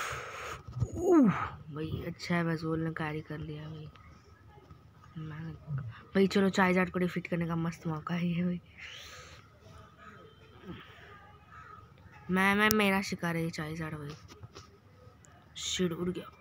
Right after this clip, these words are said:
यार मेरा शिकार था चाइज़ार्ड को यार। मेरा shield उड़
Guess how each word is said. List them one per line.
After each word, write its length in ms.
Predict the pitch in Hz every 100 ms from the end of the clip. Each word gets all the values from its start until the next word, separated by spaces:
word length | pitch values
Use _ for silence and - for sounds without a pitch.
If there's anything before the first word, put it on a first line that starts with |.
| - - - - - -
यार 260 | 190 190 190
मेरा 300 | 185 180 185
शिकार 380 | - 180 165 165
था 60 | 165
चाइज़ार्ड 460 | 165 156 156 156 156
को 180 | -
यार। 280 | 151 147 151 - - - - - - - -
मेरा 120 | 180 185
shield 440 | - 196 196 185
उड़ 160 | 180